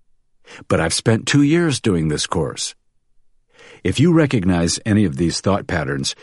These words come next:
it shows that the sunk cost fallacy is at work in a corner of your brain. Of course, there may be good reasons to continue investing in something to finalize it, but beware of doing so for the wrong reasons,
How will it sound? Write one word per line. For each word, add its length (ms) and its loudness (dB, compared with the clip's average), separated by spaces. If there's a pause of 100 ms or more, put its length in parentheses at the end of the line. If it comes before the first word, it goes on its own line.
(200)
it 140 0
shows 400 2
that 220 0
the 100 -2
sunk 460 0
cost 380 -2
fallacy 540 -2
is 160 0
at 140 -4
work 400 0 (120)
in 140 -4
a 80 -4
corner 340 0
of 140 -2
your 140 2
brain. 420 -4 (760)
Of 120 0
course, 280 2
there 160 4
may 140 4
be 140 -2
good 200 2
reasons 500 0
to 160 -4
continue 500 -2
investing 580 -2
in 120 0
something 420 -4
to 120 -6
finalize 560 -2
it, 160 -6 (640)
but 200 0
beware 380 2
of 160 -2
doing 260 2
so 240 0
for 140 -4
the 100 0
wrong 300 0
reasons, 580 -2